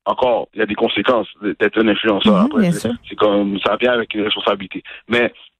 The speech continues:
Speaker 1: euh, tout ça pour dire que le, le, les jeunes, à la fin, la société doit se poser une question,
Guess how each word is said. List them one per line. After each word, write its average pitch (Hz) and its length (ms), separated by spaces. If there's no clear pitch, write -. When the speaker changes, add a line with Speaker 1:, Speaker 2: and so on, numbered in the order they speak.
Speaker 1:
euh, 104 480
tout - 100
ça 160 120
pour 127 140
dire 143 140
que 123 100
le, 113 340
le, 104 300
les 107 240
jeunes, 147 360
à 117 80
la 104 140
fin, 151 260
la 120 100
société 139 500
doit 123 120
se 127 120
poser 120 240
une 120 120
question, 143 460